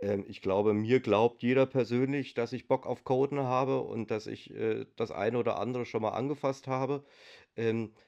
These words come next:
aber irgendwie hatte ich dann gefühlt, es gehört sich halt zum guten Ton des Professional-Daseins, dass man halt dann in Gottes Namen irgendwann die Zertifikate macht.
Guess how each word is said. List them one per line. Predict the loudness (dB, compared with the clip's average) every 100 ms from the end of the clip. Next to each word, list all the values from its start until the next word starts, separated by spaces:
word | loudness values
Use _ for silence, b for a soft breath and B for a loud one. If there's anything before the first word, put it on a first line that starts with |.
| _
aber | -8 -2 -2
irgendwie | -2 -4 -4
hatte | -4 -6
ich | -4
dann | -4
gefühlt, | -4 -4 -6
es | -6 -2
gehört | 0 0
sich | -2 -2
halt | -2 -2
zum | -8
guten | -8 -4 -4
Ton | 0 2 2
des | 0 -6
Professional-Daseins, | -6 -2 -2 0 0 2 0 -2 0 -2 -2 -4
dass | -6 -6
man | -4 -4
halt | -2 -2 -2
dann | -4 -4
in | -4
Gottes | -4 -4 -4
Namen | -2 -2 -2
irgendwann | -2 -4 -2 -2 -4
die | -6
Zertifikate | -6 -6 -6 -8 -6 -6 -8
macht. | -12 -14 -18